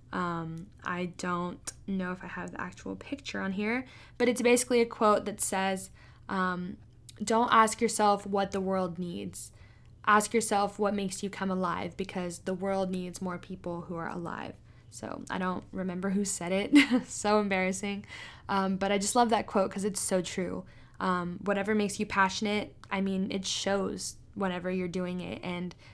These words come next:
that's what the world needs. Um, I love seeing passionate, driven people 'cause it inspires me. So, um, put it out there, man. I promise you, I mean, send it to me, comment on this podcast. Like,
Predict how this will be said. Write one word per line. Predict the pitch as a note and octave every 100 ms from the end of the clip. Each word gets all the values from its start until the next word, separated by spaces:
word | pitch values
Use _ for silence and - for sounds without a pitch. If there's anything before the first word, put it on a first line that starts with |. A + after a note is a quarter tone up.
| - -
that's | F3+ F3 -
what | F#3
the | A3
world | A#3+ A#3+
needs. | G3+ G#3+ F#3+ F#3 C#4+
Um, | F#3 F3+ F#3 -
I | F3+ F#3+
love | G3 G3
seeing | F#3 G3 F#3
passionate, | F#3 F#3+ F#3 F#3+ G#3
driven | F#3+ F#3 F3+
people | F#3 F3 F3+
'cause | F#3+ F#3
it |
inspires | F3+ F3 G3 F#3 F3+ E3+
me. | F#3 F#3+ F3 - - -
So, | - - F3+ F3 F#3+ - -
um, | F#3 F3 E3+ E3+
put | - C4
it | C#4
out | A3 G#3
there, | F3+
man. | F3+ F3 F3+ - - -
I | G3
promise | F#3 G#3 G#3+ G#3+ G#3+
you, | G#3+ G#3+ G#3+ G#3+ - - - - -
I | G3
mean, | G3 G3+ G3
send | A#3 A#3+
it | A#3+
to | G#3+
me, | G3+ F#3
comment | F#3+ G#3+ A3
on | A3 G#3 G3 G3+ - -
this | F#3+ -
podcast. | - G3 F#3+ F3 F3+ -
Like, | -